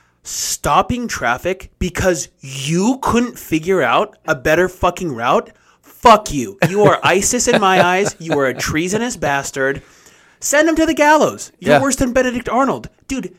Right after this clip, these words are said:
Speaker 1: the, like, the amount of times, especially even, like, with, like, Uber drivers or something, when they just pull off to the side, throw their fucking hazard lights on,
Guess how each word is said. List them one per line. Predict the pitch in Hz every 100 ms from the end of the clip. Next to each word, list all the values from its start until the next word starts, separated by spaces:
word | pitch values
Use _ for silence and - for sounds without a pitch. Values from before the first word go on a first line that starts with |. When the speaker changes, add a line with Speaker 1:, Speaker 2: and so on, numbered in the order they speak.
| _
Speaker 1:
the, | 190 240 -
like, | 202 214
the | 214
amount | 226 269
of |
times, | - 208 208
especially | 208 - 254 311
even, | 247 240 226
like, | 175 170
with, | 165
like, | 147 _
Uber | 127 147 175
drivers | 180 190 196 208 208
or | 190
something, | 220 214 233 233 - -
when | 190
they | 233 262
just | 285 - _
pull | - - 185 214 185
off | 180 -
to | 220
the | 190
side, | 147 135 127 156 190 - _
throw | _ - 165 190
their | 226 226
fucking | - 214 208 175
hazard | 123 147 156 180
lights | 190 196
on, | 214